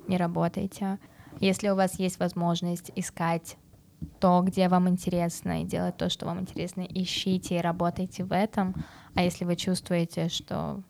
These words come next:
вам нужно просто быть самим собой, только в учёбе или только в работе, идите по своему пути, слушайте себя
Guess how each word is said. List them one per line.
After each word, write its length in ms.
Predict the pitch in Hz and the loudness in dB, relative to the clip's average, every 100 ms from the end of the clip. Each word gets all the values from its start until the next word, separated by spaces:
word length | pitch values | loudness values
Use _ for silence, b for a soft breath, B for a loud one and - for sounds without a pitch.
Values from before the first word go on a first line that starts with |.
| - - - | -18 -18 -6
вам 240 | 190 170 170 | 0 2 2
нужно 340 | 175 170 180 | 0 -2 -6
просто 520 | - 185 180 175 - | -2 2 4 2 -4
быть 360 | 180 190 185 - - | -4 -4 -6 -12 -16
самим 480 | - 185 180 180 196 - | -4 0 2 0 -2 -8
собой, 680 | - 185 175 180 233 302 311 _ _ - - - _ - - | -2 0 2 2 2 0 -4 _ _ -20 -20 -20 _ -20 2
только 380 | - 185 190 202 | 6 6 4 -2
в 40 | |
учёбе 720 | 208 208 190 185 185 185 190 208 - | -4 -2 0 2 2 0 -2 -6 -6
или 160 | 185 180 | -4 -4
только 360 | 175 180 - | -4 -4 -2
в 60 | 190 | -2
работе, 600 | 180 180 170 - 185 185 | 0 0 -2 -4 -8 -6
идите 280 | 190 196 208 | -6 -4 -4
по 140 | 196 | -4
своему 420 | - 190 190 190 | -2 -2 0 -2
пути, 400 | 190 190 - 196 | -2 -6 -4 -4
слушайте 520 | - 185 185 196 190 | -2 -2 -2 -4 -6
себя 380 | 190 190 180 240 | -8 -6 -4 -4